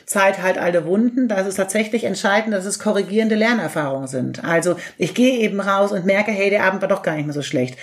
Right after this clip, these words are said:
Das ist das, was mir hilft, das ist nicht unbedingt die Zeit, sondern das, was ich tue. Und deshalb kann man da auch als Freunde, ne, f-, äh, da sein und auch sagen, hey, komm, lass mal irgendwie, wir gehen jetzt irgendwo hin oder ich habe was zu essen mitgebracht, wir gucken jetzt zusammen einen Film, dass man wieder in die Aktivität kommt. Und das ist ja häufig nach der Trennung erstmal,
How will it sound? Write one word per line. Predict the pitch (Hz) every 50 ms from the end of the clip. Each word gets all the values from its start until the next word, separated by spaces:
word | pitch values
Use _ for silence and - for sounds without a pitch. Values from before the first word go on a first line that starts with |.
| - - - -
Das | 196 214 214
ist | 277 233 - 233
das, | 214 -
was | 220 208 -
mir | 208 202
hilft, | 202 202 226 208 190 -
das | 160
ist | 190 202
nicht | - 208 220
unbedingt | 202 185 165 170 165
die | 165 -
Zeit, | 226 233 262 254 233 -
sondern | 190 180 180
das, | 170 185 180 -
was | 190 165
ich | 165 151 -
tue. | - - 208 175 147 131 123 123 127 - - - - - - -
Und | 202 190 190 190 185 - 208
deshalb | 208 208 214 254 240 240
kann | - 240 226
man | 226 220
da | 214 220 214 247 277
auch | 262 247
als | 226 208 208 -
Freunde, | - 202 208 226 262 254 233 180
ne, | 175 190 220 285 302 -
f-, | -
äh, | 247 - 202 208 196 190
da | 190 190 185 185 180
sein | 180 175 170 170 185 214 208
und | 196 202
auch | 196 185
sagen, | - 196 190 190 196
hey, | 190 208 196
komm, | - 220 214 214 226
lass | - 196 190 -
mal | 202 196 202
irgendwie, | 202 196 196 202 202 196
wir | 190 190
gehen | 196 202
jetzt | 202 190 196 208
irgendwo | 190 185 180 190
hin | 196 226 233 233
oder | 220 196 190 190 190 190 - - - - -
ich | -
habe | 214 202
was | 202 -
zu | - 208
essen | - 214 - 233
mitgebracht, | 214 - 226 208 196 196 190 -
wir | 196
gucken | 196 214 196 208
jetzt | 202 208 -
zusammen | 185 170 185 180 185
einen | - -
Film, | 226 214 202 202 220 226 - - - - -
dass | 214 208 -
man | 214 202 180
wieder | 202 196 202
in | 202
die | 185 196
Aktivität | 190 180 - - 202 180 185 185 - 202 202 196
kommt. | - - 175 151 151 160
Und | 170 160
das | 175 175 220
ist | 202 -
ja | 202 190 180
häufig | 196 190 202 196 233 208
nach | 208 185
der | 196 196
Trennung | - - 202 196 196 202
erstmal, | 226 196 196 196 - - 208 202 208 208